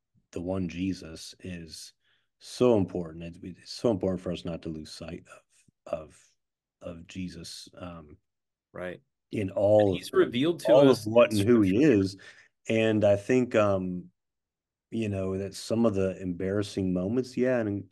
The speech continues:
Speaker 1: uh, in, in s-, some certain Christian leaders and some who've been in our church, uh, have been that they've totally missed the point when it <laughs> comes to who Jesus is.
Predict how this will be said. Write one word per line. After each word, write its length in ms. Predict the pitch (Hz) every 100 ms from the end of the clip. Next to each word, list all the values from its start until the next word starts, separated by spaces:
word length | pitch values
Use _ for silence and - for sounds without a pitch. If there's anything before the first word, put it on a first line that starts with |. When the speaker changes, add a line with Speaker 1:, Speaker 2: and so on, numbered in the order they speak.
| -
Speaker 1:
uh, 260 | 92 92 90
in, 360 | 90 92 90 90 _ _ _ _ _ _ _ -
in 480 | 95 92 92 92 90
s-, 540 | - - - - - -
some 360 | - 98 95 92
certain 260 | - 98 92
Christian 360 | 104 95 92
leaders 320 | 92 98 95 90
and 80 |
some 200 | - 95
who've 160 | 92 85
been 180 | 92 95
in 120 | 90
our 160 | 90 107
church, 480 | - 78 76 - -
uh, 260 | 87 85 82
have 240 | 85 85 80
been 180 | 90 87
that 200 | 85 85
they've 240 | 87 82
totally 340 | - 107 101 87
missed 220 | 85 -
the 60 | -
point 260 | 95 90
when 80 | 80
it 120 | 80
<laughs> 20 |
comes 180 | - 113
to 60 | 87
who 80 | 90
Jesus 360 | 87 85 82 85
is. 240 | 85 -